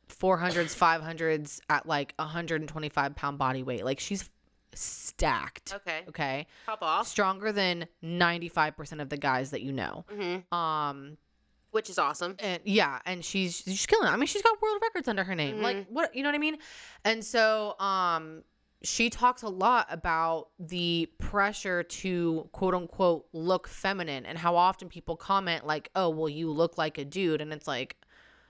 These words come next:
Speaker 1: "Okay, well, what do you think a dude looks like?" Because I've
Speaker 2: If
Speaker 1: seen
Speaker 2: yeah.
Speaker 1: dudes that are skinny. I've seen d-, like, dudes that are chunky. I've seen dudes that have no muscle, that have a lot of
Speaker 2: Mm-hmm.
Speaker 1: muscle. Like, why do you think just because I have muscle,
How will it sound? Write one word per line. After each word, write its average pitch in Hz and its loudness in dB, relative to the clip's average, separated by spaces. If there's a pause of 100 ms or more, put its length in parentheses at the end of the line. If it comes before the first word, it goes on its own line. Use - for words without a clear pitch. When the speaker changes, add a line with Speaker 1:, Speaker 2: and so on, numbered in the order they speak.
(160)
Speaker 1:
"Okay, 170 2
well, 160 2
what 180 0
do 180 -8
you 180 -2
think 185 -4
a 165 2
dude 170 2
looks 170 2
like?" 120 -4
Because 165 0 (320)
I've 180 6
Speaker 2:
If 202 -4
Speaker 1:
seen 202 -6
Speaker 2:
yeah. 170 -4
Speaker 1:
dudes 175 0
that 165 4
are 160 0
skinny. 160 -4
I've 147 0
seen 156 -8 (100)
d-, 156 -8 (200)
like, 160 2
dudes 160 0
that 165 0
are 151 -2
chunky. 160 0
I've 165 0
seen 160 -8
dudes 151 -4
that 135 -2
have 151 2
no 139 -2
muscle, 170 0
that 165 -2
have 147 0
a 143 -2
lot 143 4
of 170 -6
Speaker 2:
Mm-hmm. - -14
Speaker 1:
muscle. 220 0
Like, 160 2 (440)
why 208 6
do 220 -12
you 202 -8
think 196 -10
just 185 -10
because 190 -6
I 165 4
have 165 2
muscle, 160 -2